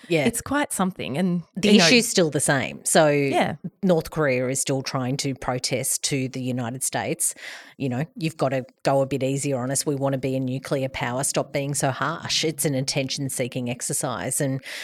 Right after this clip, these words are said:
Speaker 1: yeah, really dangerous <laughs> if you're in the region. It must just be so nerve-rattling.
Speaker 2: All the time.
Speaker 1: Mm.
Speaker 2: And is it a bit sad that the only reason we know about it or talking about it
Speaker 1: 'Cause
Speaker 2: is
Speaker 1: of the
Speaker 2: 'cause the
Speaker 1: Boomers.
Speaker 2: Boomers got the alert? But anyway, well, I
Speaker 1: Yeah.
Speaker 2: mean, that aside, it's good to,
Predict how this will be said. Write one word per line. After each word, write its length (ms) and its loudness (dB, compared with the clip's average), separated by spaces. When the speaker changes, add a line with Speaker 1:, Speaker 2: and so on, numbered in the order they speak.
Speaker 1:
yeah, 260 4
really 400 2
dangerous 580 4
<laughs> 0 -
if 180 2
you're 120 2
in 120 0
the 80 0
region. 380 -2
It 100 -2
must 200 -2
just 160 0
be 120 4
so 180 2
nerve-rattling. 920 0
Speaker 2:
All 180 0
the 80 0
time. 420 0
Speaker 1:
Mm. 160 0
Speaker 2:
And 320 2
is 140 -2
it 60 0
a 40 0
bit 160 -6
sad 320 2
that 120 0
the 140 2
only 140 2
reason 240 2
we 80 0
know 180 2
about 260 2
it 80 0
or 60 0
talking 340 -4
about 220 2
it 20 -2
Speaker 1:
'Cause 80 6
Speaker 2:
is 60 4
Speaker 1:
of 60 2
the 80 8
Speaker 2:
'cause 40 4
the 60 6
Speaker 1:
Boomers. 340 8
Speaker 2:
Boomers 200 6
got 200 8
the 120 4
alert? 400 6
But 100 6
anyway, 400 2
well, 140 4
I 80 8
Speaker 1:
Yeah. 200 8
Speaker 2:
mean, 100 0
that 160 6
aside, 480 2
it's 180 -2
good 200 0
to, 160 0